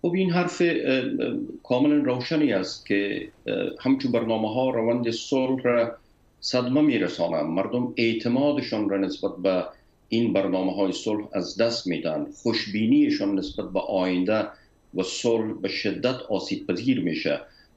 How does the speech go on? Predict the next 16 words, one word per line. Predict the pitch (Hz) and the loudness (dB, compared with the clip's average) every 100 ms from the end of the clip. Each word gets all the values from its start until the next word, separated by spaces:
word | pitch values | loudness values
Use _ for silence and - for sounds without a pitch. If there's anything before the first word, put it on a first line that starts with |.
| - | -2
مردم | - 120 117 | 0 2 2
به | |
این | 120 131 - - _ - | 2 0 -2 -14 _ -8
می، | - 117 117 | 0 2 2
می‌اندیشند | 120 117 127 113 98 92 90 - | 2 2 2 2 0 0 -4 -4
که | 87 | -4
خب، | - 104 - _ _ _ _ | -2 -4 -6 _ _ _ _
آینده | 98 104 104 104 139 120 | 2 2 2 2 2 0
افغانستان | 98 - 98 90 - 156 151 - - | -2 -2 -2 -2 0 2 2 -2 -2
اگر | 107 135 143 | 0 0 0
به | 120 | -2
دست | 117 127 - 135 | -2 -4 -6 -8
این | 170 170 165 | -2 0 0
طالبان | - 120 117 104 113 110 87 | 0 2 2 2 2 0 0
باشد | 85 82 87 - | -2 -4 -8 -4
که | - 90 90 | 0 0 -2